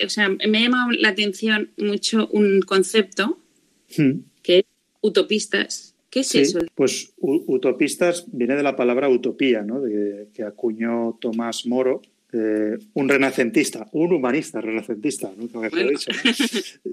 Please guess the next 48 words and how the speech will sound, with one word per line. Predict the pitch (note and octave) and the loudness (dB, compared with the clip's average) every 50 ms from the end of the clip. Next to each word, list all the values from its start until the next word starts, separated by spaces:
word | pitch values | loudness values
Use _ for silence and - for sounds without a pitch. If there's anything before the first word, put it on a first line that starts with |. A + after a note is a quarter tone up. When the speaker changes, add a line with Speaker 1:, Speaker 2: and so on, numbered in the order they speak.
| - _ _ | -14 _ _
Speaker 2:
Y | - C3+ | -4 -2
católico, | G#2+ D#3+ A#2+ G#2+ - C3 D3+ D3+ D3 C#3+ - D3 B2 | 0 0 -2 0 0 2 2 2 0 0 -2 -2 -2
por | B2+ A#2+ A#2 - | -2 -4 -2 -2
cierto, | C#3 C#3 D3 C#3 - C3 C3+ | 0 -2 -2 -2 -4 -6 -6
¿no? | D3 D3 D3 C3+ A#2 A#2 A2+ | -6 -6 -6 -6 -6 -6 -8
Tomás | - - A#2+ A2 A2 A#2+ C3 B2 A#2 | -10 -12 -12 -8 -4 -2 -2 -2 -2
Moro, | B2 C3+ C#3+ C#3 | -2 -2 -2 -2
que | B2 B2 | -4 -6
murió | A2+ A2+ A2+ A2+ A#2+ B2 B2+ | -10 -10 -6 -2 -2 -2 -2
ejecutado | B2 A#2+ C#3 B2 - C3 B2 A#2 - B2+ B2+ B2+ B2 A#2+ A#2+ A#2 - _ _ _ _ _ _ | -2 -4 -8 -6 -2 -2 -2 0 0 -2 -2 0 -2 -4 -6 -8 -10 _ _ _ _ _ _
por | - B2+ A2 | -4 -4 -4
su | - - - B2+ A#2+ | -4 -2 0 0 0
amigo | A2+ A#2 C3 C#3+ D3 C3+ C#3 C#3+ | 2 2 2 2 2 2 2 0
Enrique | C#3 B2 A2 A#2 B2 - - C3 | 0 0 0 0 -2 0 0 -2
octavo, | A#2 G#2 - - C3+ C3 B2+ B2+ C3+ D3+ - _ _ | -4 -4 -6 -4 -2 -2 -2 -2 -4 -8 -8 _ _
de, | - C3 C3 | -4 -4 -4
rey | B2+ - A2+ A#2 A2+ | -4 -4 -2 -2 0
de | A2+ A#2+ | 0 0
Inglaterra, | A2+ A2+ A#2 A2+ A2 D#3+ C#3 C3+ C#3+ C#3 C3 | -2 -2 -4 -4 -2 -4 -4 -2 -2 -4 -6
¿no? | B2 C#3 F#3 _ _ _ _ _ _ _ _ _ | -8 -12 -18 _ _ _ _ _ _ _ _ _
Eh, | - F3 B2 A#2+ A#2+ A#2+ A#2+ A#2+ - | -6 -2 0 2 2 2 2 0 0
entonces, | C3 B2 C#3 C#3+ C3+ - - - | -2 0 0 0 0 -2 -6 -6
la | - B2+ A#2+ A#2+ A#2+ A#2 A2+ A2+ | -4 -2 -2 0 0 -2 -2 0
utopía | A2+ A#2 A#2 C3+ A#2 - C#3+ D3+ E3 E3 | 0 0 0 -2 -2 0 0 0 2 0
de | D#3 C#3+ | 0 0
Moro, | D3 E3+ F#3+ G3+ G#3+ G3+ E3+ | 0 -2 0 0 0 0 0
eh, | C#3 B2 C3 C3 | 0 0 -2 -2
eh, | C3+ A#2 A#2 A#2 A2+ A2+ A2 _ _ _ _ _ _ _ _ _ | -4 -4 -4 -6 -8 -12 -18 _ _ _ _ _ _ _ _ _
era | - B2+ A#2+ C3 C3 | -8 -4 -2 -2 0
un, | C3 C3 B2+ B2+ B2+ B2 B2 A#2+ A#2 A2+ B2 - - _ _ | 0 0 0 -2 -4 -6 -6 -6 -6 -8 -10 -12 -16 _ _
una | - B2 B2 | -2 -2 -2
sociedad | A#2+ - C#3+ C3 - - A#2+ A2+ A#2 A#2 A#2 A2+ | 0 -2 -4 -4 0 0 0 2 2 0 0 0
ficticia | - - B2+ B2+ - - F#3 F3 - - F3 F#3 F#3 D#3+ | 2 0 0 0 0 -2 -2 -2 2 4 4 4 4 4
en | B2 A#2 | 2 2
la | A#2 A2 | 2 2
que | A2 A2+ | 0 0
el | G2+ | 0
ser | - C3+ B2 | 0 0 0
humano | C3+ C3 C3+ C3 C#3+ C#3+ | 2 2 2 2 2 4
vivía | B2+ A#2+ A2 B2 C3+ C3+ | 4 4 6 6 4 4
en | B2+ | 4
armonía | B2 A#2+ A2 A2+ A#2 A2+ A#2 B2 C3+ C#3 C3+ | 2 2 2 2 2 4 4 4 4 2 2
con | - A#2+ A2 | -2 -4 -4
la | A2 A2 | -4 -6
naturaleza | A2 G#2+ G#2+ - B2 A#2 C3+ C#3+ C3+ - E3 | -6 -4 0 2 4 6 4 4 2 0 0
y | D3+ | 0
consigo | C3+ - A#2 A2+ - - C3 B2 A2 | 2 0 -2 0 2 2 2 2 2
mismo, | A2+ A2+ G#2+ - - A#2 A2+ | 0 -4 -6 -8 -10 -14 -18